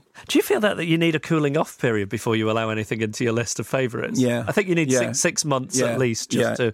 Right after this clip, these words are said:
Speaker 2: Yeah.
Speaker 1: just to reassess. I mean, you
Speaker 2: Yeah.
Speaker 1: know.
Speaker 2: My list of my, my top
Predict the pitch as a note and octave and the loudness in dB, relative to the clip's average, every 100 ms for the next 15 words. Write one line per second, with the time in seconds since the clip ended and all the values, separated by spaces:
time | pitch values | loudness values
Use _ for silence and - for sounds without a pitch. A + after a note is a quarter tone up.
0 | - A#2+ A2 - B2+ - B2+ A#2+ A2+ - | -2 -2 -2 -2 -6 -4 -2 -2 -2 -2
1 | G#2+ - A#2 A2 G#2+ B2+ A#2+ A#2+ - C#3 | -4 -4 -4 -4 -4 -4 -2 -2 0 2
2 | E3+ F3+ D#3 C#3+ B2 C#3 C3 C3+ A#2+ - | 2 2 0 -2 0 -2 0 -2 -2 -2
3 | D3+ | -4